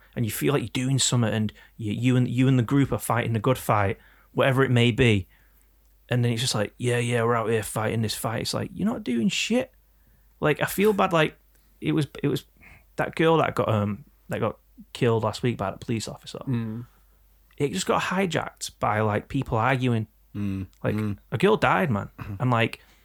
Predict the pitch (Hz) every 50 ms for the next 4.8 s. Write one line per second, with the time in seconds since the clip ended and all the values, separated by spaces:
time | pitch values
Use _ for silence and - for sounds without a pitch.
0 | _ _ _ - - 160 156 156 - - 143 131 131 123 117 107 - - _ _
1 | _ _ _ - 120 131 139 143 135 131 127 110 - 117 - - 123 113 - -
2 | 120 113 113 113 104 - - 120 113 104 - 107 98 131 143 143 131 123 117 110
3 | 104 - - 123 104 101 101 98 95 98 98 - - - 151 180 202 190 220 233
4 | 262 277 220 135 120 117 131 160 190 180 139 - 208 247 120